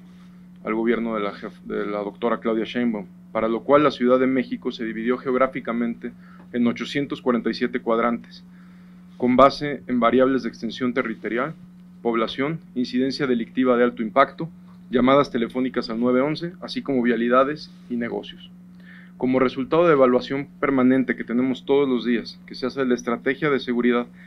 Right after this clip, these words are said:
detectamos que algunas zonas concentran un porcentaje importante de la incidencia delictiva de la Ciudad de México.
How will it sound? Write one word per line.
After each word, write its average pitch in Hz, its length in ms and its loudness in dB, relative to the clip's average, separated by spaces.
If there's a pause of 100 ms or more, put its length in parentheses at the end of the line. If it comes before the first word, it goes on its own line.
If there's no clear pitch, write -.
(220)
detectamos 151 520 0
que 143 100 2
algunas 156 380 0
zonas 147 320 -4
concentran 135 500 0
un 135 100 -4
porcentaje 131 580 0
importante 123 580 -2
de 120 100 0
la 113 80 0
incidencia 120 460 -2
delictiva 117 480 -2
de 110 80 -2
la 104 80 -4
Ciudad 110 280 -6
de 107 60 -4
México. 104 400 -10